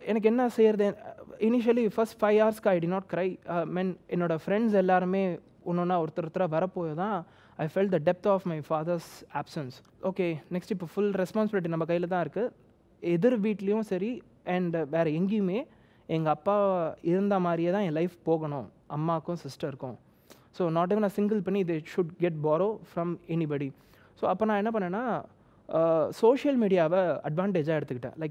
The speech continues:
Facebook and WhatsApp. அது மூலியமா என்ன பண்ணேன்னா, li-, right from கன்னியாகுமரி to காஷ்மீர் வரைக்கும்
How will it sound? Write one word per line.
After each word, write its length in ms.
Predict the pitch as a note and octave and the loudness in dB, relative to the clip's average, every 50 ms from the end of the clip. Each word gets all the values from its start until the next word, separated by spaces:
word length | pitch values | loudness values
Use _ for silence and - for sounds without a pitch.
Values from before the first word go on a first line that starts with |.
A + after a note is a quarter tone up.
| - - | -6 0
Facebook 720 | - F3+ F3+ F3 D3+ D#3 D3+ C#3+ D3 - D3 C#3 C#3 D3 - - _ _ _ - - _ _ | 2 2 2 2 0 -4 -6 -6 -4 -2 -2 -2 -2 -4 -8 -16 _ _ _ -20 -20 _ _
and 300 | - D3 D3 D3 D3 C#3+ | -4 -2 -2 -2 -2 -2
WhatsApp. 540 | C#3 D3+ D3+ D#3+ D#3 - E3+ D#3 C#3+ C#3+ C#3+ - _ _ _ _ _ _ | 0 0 0 0 -2 -4 -2 -2 -2 -2 -6 -12 _ _ _ _ _ _
அது 340 | - F3+ F#3 G3 G#3 G3+ | 0 0 2 2 2 2
மூலியமா 200 | G3 G3+ G3 G#3 | 2 2 2 2
என்ன 60 | G3+ F#3 | 0 0
பண்ணேன்னா, 520 | F#3+ F3+ F#3 E3+ D3+ D3 E3 G#3+ B3 G#3 | 0 -2 -2 -2 -2 -4 -4 -2 -2 0
li-, 200 | E3 F3 D#3+ D#3 | 0 0 0 0
right 160 | E3 F3+ G3 - | 0 -2 -2 0
from 160 | - G3 F3+ D#3+ | 0 0 0 0
கன்னியாகுமரி 520 | - E3 D#3+ F3 F#3 F#3 F3+ F3+ F3 F3 | 0 0 0 0 -2 -2 -2 -2 -2 -2
to 80 | E3+ E3 | -2 0
காஷ்மீர் 480 | - D#3+ D3+ D#3 - - F#3 F3 E3 | 0 -2 -2 -2 -4 -4 -4 -2 -2
வரைக்கும் 400 | D3+ C#3 C3+ C#3 - G3+ B3 A#3 | -2 -4 -6 -6 -6 -6 -6 -8